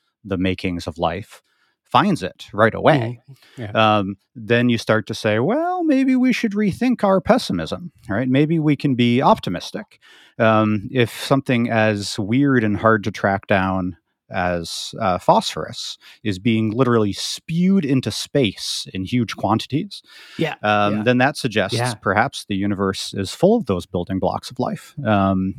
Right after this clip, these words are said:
Speaker 1: and the, the possibility of critters elsewhere, um, becomes much, much more likely.
Speaker 2: Yeah. And, um, uh, say, a-, an-, another thing that's sort of astounding about what we've learned here is that, uh, we used to think that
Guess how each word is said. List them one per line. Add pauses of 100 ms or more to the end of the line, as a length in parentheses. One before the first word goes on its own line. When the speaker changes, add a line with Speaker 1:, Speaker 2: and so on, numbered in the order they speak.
(160)
Speaker 1:
and
the,
the
possibility
of
critters
elsewhere, (220)
um,
becomes
much,
much
more
likely. (640)
Speaker 2:
Yeah. (460)
And,
um, (800)
uh, (1300)
say, (260)
a-,
an-,
another
thing
that's
sort
of
astounding
about (300)
what
we've
learned
here (260)
is
that, (680)
uh,
we
used
to
think
that